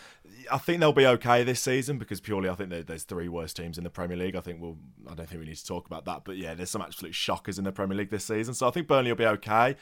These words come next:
Team news then, we came off the coach and the team news came out and we were thinking it wasn't as ideal as maybe it could have been. Obviously Martinez is out.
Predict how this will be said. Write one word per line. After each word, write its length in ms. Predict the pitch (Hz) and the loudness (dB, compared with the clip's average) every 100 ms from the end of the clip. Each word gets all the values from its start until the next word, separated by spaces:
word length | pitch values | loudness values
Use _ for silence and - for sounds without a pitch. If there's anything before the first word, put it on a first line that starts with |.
| - | -2
Team 300 | - 226 214 | 6 8 8
news 200 | 214 180 | 6 6
then, 200 | 214 196 | 4 4
we 80 | |
came 260 | 185 190 185 | 4 4 4
off 100 | 170 | 4
the 120 | 165 | 0
coach 400 | 151 147 151 151 | 4 8 8 6
and 100 | 156 | 0
the 60 | 139 | 0
team 260 | - 151 | 0 2
news 240 | 143 135 - | 2 0 -2
came 300 | 135 127 120 | 0 2 6
out 200 | 127 123 | 6 4
and 80 | 123 | 0
we 80 | |
were 80 | 123 | -4
thinking 640 | 113 120 117 120 110 107 - - | -2 -4 -2 -2 -2 -4 -10 -8
it 100 | 120 | 2
wasn't 280 | 135 135 131 | 4 4 0
as 120 | 113 | 4
ideal 540 | 120 110 127 127 131 | 4 4 2 2 2
as 100 | 120 | 0
maybe 280 | 120 120 113 | 2 0 0
it 80 | 107 | -2
could 160 | 127 120 | -4 -2
have 60 | |
been. 120 | 143 | 2
Obviously 240 | 127 101 101 | 2 0 0
Martinez 540 | 104 104 104 104 98 | 2 2 0 -4 -4
is 100 | 92 | 0
out. 300 | 101 101 98 | 4 4 2